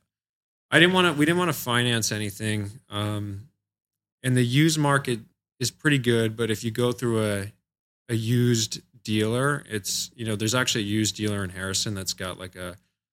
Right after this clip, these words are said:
a huge, like, warehouse of machines you can go look at, but they're a little bit more pricey, and it's actually really hard to,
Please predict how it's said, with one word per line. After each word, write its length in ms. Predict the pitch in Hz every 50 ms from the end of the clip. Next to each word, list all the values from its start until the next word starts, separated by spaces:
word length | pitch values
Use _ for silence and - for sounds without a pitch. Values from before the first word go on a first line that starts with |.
| _ _ _ _ _ _ _ _ -
a 40 | 92
huge, 920 | - - - - - - 113 113 113 110 104 98 95 - - - - - -
like, 160 | - 92 90 - -
warehouse 520 | 98 98 101 98 98 101 95 - - - -
of 80 | 98
machines 360 | 95 92 90 - 101 98 95 98
you 60 | 104
can 60 | 98
go 120 | 95 95 92
look 240 | 92 95 101 101 -
at, 240 | 123 120 117 - -
but 160 | 113 107 101
they're 160 | - 113 113
a 40 | 117
little 180 | 127 147 160 160
bit 180 | 156 143 131
more 160 | 131 123 110
pricey, 460 | 98 - - 107 107 110 - - 120 107
and 100 | 101 104
it's 100 | 98 -
actually 300 | 131 131 - - 135 117
really 280 | 101 104 107 107 107 104
hard 280 | 101 107 98 98 95
to, 200 | 98 95 90 90